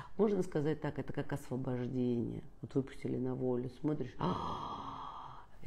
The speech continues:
фиг с них, что события, солнышко светит». Вот, возможно, как будто бы из того ограничения, из того состояния изоляции, даже если вы были с народом, но изоляции души,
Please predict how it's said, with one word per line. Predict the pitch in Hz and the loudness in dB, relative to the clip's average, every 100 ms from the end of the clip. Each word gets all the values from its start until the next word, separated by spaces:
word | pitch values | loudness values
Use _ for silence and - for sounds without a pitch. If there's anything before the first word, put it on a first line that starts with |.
| - | -8
фиг | - 208 | -4 -4
с | - | 0
них, | 220 208 | 2 2
что | 208 | 0
события, | 202 202 175 202 190 - 180 175 170 - | -2 -2 2 2 2 0 -2 -2 -4 -4
солнышко | 190 170 143 147 - - | 0 2 4 2 -2 -4
светит». | - - 127 135 - - - | -2 0 2 0 -2 -4 0
Вот, | 147 156 - | 4 4 2
возможно, | - 147 156 156 151 131 117 113 | 2 4 6 6 6 4 2 -2
как | 123 | 0
будто | 143 156 143 | 2 2 4
бы | 139 143 | 4 4
из | - - | 4 0
того | - 147 135 | 2 4 6
ограничения, | 120 135 135 135 - 139 127 110 | 6 6 6 4 2 2 4 2
из | - 117 | 0 -4
того | - 131 143 139 151 180 - - | -2 0 2 2 0 -4 -6 -2
состояния | 139 - 135 139 147 147 143 135 | -2 0 4 4 6 6 6 6
изоляции, | 139 139 139 143 143 131 - - 120 110 - - - | 6 6 6 6 6 2 0 2 2 2 0 -2 4
даже | 139 151 | 8 10
если | 143 147 | 10 10
вы | 147 | 10
были | 147 | 10
с | 127 | 8
народом, | 143 156 185 143 | 8 8 8 8
но | 139 | 8
изоляции | 131 147 139 123 131 | 6 6 4 4 2
души, | 139 139 - - 170 | 4 2 2 0 0